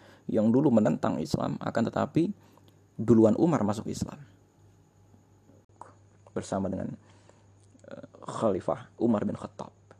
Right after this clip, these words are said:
Jadi Khalifah Umar bin Khattab di Madinah pada saat itu yang memimpin pasukan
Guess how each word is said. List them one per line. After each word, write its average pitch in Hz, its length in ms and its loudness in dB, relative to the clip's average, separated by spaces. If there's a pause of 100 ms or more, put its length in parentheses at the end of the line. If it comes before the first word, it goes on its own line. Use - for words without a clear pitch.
(720)
Jadi - 80 -6
Khalifah 98 400 -2
Umar 98 160 0
bin 101 80 2
Khattab 98 320 -4
di 98 80 0
Madinah 95 480 -4
pada - 160 -8
saat - 240 -6
itu - 240 -4 (320)
yang 98 240 0
memimpin 110 400 0
pasukan 110 560 -6